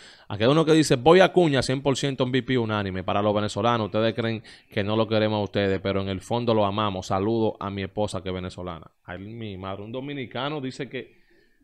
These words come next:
No, lo, lo, los chamos tan claro de que nosotros nos llevamos bien con ellos. Nada, nada personal. Cosa de redes nada más, señores. Aquí hay uno que dice, "El papá de todos los dominicanos,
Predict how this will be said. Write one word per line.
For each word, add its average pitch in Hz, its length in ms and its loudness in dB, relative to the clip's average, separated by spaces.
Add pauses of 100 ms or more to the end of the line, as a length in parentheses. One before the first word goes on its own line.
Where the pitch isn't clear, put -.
(120)
No, 123 300 4
lo, 127 300 4
lo, 131 500 0
los 139 240 -2
chamos 160 260 -2
tan 139 160 0
claro 101 260 0
de 117 80 4
que 107 80 -4
nosotros 104 460 -2
nos 107 80 -4
llevamos 101 320 -2
bien 98 160 -4
con 87 240 -8
ellos. 92 220 -6
Nada, 120 340 2
nada 117 320 2
personal. 110 540 -6 (260)
Cosa 117 260 2
de 143 120 6
redes 98 280 0
nada 107 220 4
más, 90 220 -2
señores. 95 360 -2 (1300)
Aquí 98 200 -2
hay 127 40 6
uno 147 140 6
que 151 80 6
dice, 139 240 4
"El 139 200 6
papá 143 360 8
de 160 80 6
todos 156 200 4
los 147 80 4
dominicanos, 123 640 0